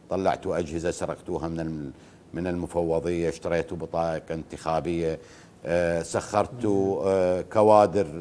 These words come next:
ذباب إلكتروني، آه، آه، أو جحوش إلكترونية أجلكم الله لتشويه سمعة ال-، المرشحين في الدوائر الانتخابية وإجراء و-، آه،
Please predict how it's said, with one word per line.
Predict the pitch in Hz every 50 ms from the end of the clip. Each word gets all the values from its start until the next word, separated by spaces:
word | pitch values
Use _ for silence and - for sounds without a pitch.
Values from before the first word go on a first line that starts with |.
| 85
ذباب | 85 87 82 101 98 107 104 104 92 101
إلكتروني، | 95 92 92 90 - 101 - 95 101 107 110 107 101 101 98 90 - - - - - - - - - - -
آه، | 73 90 92 92 87 87 87 85 85 82 55 62 82 85 82
آه، | 65 92
أو | 104 110 104 101
جحوش | 95 85 113 104 - 135 135 120 - -
إلكترونية | - - 104 101 - - 104 - 95 101 98 98 98 98 98 98 95 90
أجلكم | 85 80 98 92 95 92 - - 101 98
الله | 98 95 98 110 113 120 120 113 - - - - - - - - -
لتشويه | - 98 107 107 101 98 113 104 - - 113 117 107 82
سمعة | - - 120 110 104 - 87 98 - - 101
ال-، | 95 90 90 87 85 85 87 85 85 82 80 58 82 95
المرشحين | 95 101 101 98 98 95 - - 95 - - 104 107 101
في | 92 -
الدوائر | 98 92 85 104 98 101 98 90 90 92
الانتخابية | 95 92 90 87 85 - 85 - - 87 92 87 85 110 110 104 101 95 90 - - - - - - -
وإجراء | - 95 101 101 90 90 107 107 110 107 95 - - - - - - - -
و-، | 85 101
آه، | 107 101 92 92 90 78 90 92 92 87